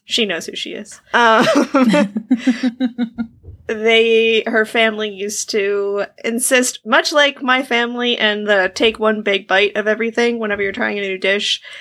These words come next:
Speaker 1: they insisted I try a roller coaster once every year to make sure that I still hated them.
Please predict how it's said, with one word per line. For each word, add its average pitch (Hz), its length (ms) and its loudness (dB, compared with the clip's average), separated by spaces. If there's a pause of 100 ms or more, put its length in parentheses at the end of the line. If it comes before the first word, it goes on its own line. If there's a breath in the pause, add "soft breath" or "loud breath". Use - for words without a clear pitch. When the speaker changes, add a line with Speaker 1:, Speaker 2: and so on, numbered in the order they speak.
(120)
Speaker 1:
they 220 160 4
insisted 220 420 0
I 196 80 4
try 202 220 0
a 185 80 0
roller 190 260 0
coaster 196 480 -2
once 190 320 -2
every 202 240 -2
year 208 320 2
to 190 80 -2
make 185 200 -4
sure 190 180 -2
that 185 120 -2
I 170 60 -4
still 185 220 -4
hated 180 320 -6
them. 202 280 -4